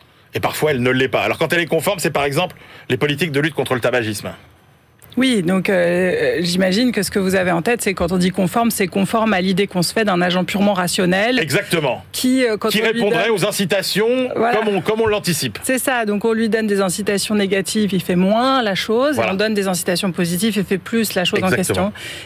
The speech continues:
Speaker 2: Et effectivement, dans le cas de, des politiques de lutte contre le tabagisme, on sait que si on augmente le prix du paquet de cigarettes,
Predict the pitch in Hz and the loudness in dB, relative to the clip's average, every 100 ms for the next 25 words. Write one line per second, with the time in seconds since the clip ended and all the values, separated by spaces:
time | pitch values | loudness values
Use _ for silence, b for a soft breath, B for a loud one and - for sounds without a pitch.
0 | - 185 175 170 202 208 262 190 180 190 | -2 0 0 0 2 2 2 0 0 0
1 | 185 165 156 156 160 156 175 170 185 175 | 0 2 2 2 0 0 0 0 0 0
2 | 180 190 175 - 170 156 147 151 147 254 | 2 0 -4 0 -2 2 0 2 0 0
3 | 285 185 156 B B B B - 160 - | 0 0 -2 B B B B 0 0 2
4 | 226 240 202 185 165 160 226 226 226 233 | 0 2 -2 0 2 4 2 2 0 0
5 | 196 180 208 185 175 170 160 170 156 151 | -2 -2 -2 0 0 -2 -2 0 0 2
6 | 196 226 | 2 0